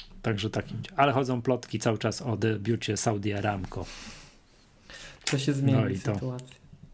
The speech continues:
Speaker 1: tak, to wtedy Apple, Apple przestanie być najbardziej, najwięcej wartą giełdową spółką świata, nie?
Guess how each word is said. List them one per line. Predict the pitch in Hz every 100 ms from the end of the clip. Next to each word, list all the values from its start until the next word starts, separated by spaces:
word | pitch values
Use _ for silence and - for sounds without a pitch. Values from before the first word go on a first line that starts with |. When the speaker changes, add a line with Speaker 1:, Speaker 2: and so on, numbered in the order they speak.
| - -
Speaker 1:
tak, | 123
to | 110
wtedy | 117 120 127
Apple, | 127 123 123
Apple | 135 123 117
przestanie | 117 - 113 95
być | 98
najbardziej, | 107 101 98 98 98 101 101 98 95 - - - - - - - 127
najwięcej | 113 127 139 127
wartą | 117 120 120 120
giełdową | 117 110 120 113 107
spółką | - 120 101 101
świata, | - - 92 -
nie? | 101